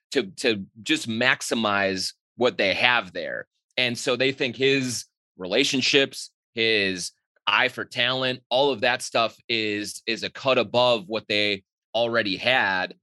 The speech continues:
And so that's, that's the, the main motivator here is, man, this, climbing this mountain is only gonna get harder th-,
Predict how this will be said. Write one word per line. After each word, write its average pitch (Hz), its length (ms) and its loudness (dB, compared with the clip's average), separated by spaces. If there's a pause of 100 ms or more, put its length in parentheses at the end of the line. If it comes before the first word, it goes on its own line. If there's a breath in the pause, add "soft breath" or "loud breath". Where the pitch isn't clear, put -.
(300)
And 117 160 -6
so 107 480 2
that's, 110 520 -2
that's 127 300 -2
the, 117 180 -4 (100)
the 104 160 -6 (120)
main 127 380 0
motivator 104 680 0
here 95 340 0
is, 90 420 -2 (520)
man, 120 280 2
this, 156 220 0 (460)
climbing 147 340 -2
this 131 200 -6
mountain 107 600 -4 (420)
is 120 160 -4
only 139 240 0
gonna 120 160 -2
get 104 160 2
harder 90 560 0 (220)
th-, - 180 -4